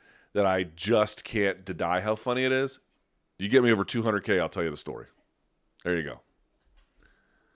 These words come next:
What did you think of Conor McGregor donating one million dollars, which is one point one, or one million euros, excuse me, which is one point one million U S,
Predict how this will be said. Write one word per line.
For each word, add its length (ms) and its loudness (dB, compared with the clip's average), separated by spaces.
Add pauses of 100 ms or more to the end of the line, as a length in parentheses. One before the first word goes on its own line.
(360)
What 100 2
did 60 4
you 80 0
think 160 2
of 80 -2
Conor 280 4
McGregor 300 4
donating 380 0
one 160 0
million 260 -2
dollars, 340 2
which 120 -12
is 80 -12
one 140 -8
point 200 -4
one, 160 -6
or 120 0
one 120 -2
million 240 -4
euros, 240 0
excuse 320 -6
me, 100 -10
which 140 -8
is 80 -14
one 140 -8
point 160 -8
one 180 -6
million 240 -6
U 180 -4
S, 280 -4